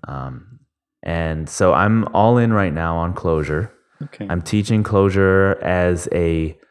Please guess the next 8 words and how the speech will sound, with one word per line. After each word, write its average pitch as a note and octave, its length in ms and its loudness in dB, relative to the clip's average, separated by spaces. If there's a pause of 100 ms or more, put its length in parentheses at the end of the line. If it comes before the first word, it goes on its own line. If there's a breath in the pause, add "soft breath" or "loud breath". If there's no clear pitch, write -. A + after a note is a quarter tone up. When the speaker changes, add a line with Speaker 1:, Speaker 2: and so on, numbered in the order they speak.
(300 soft breath)
Speaker 1:
transition G2+ 960 2
language. C3 600 2
Speaker 2:
Mm-hmm. A#2 240 -2
Speaker 1:
So F#2 340 4
you G2 220 2
can G2+ 200 0
go G2 400 6
from F2+ 640 0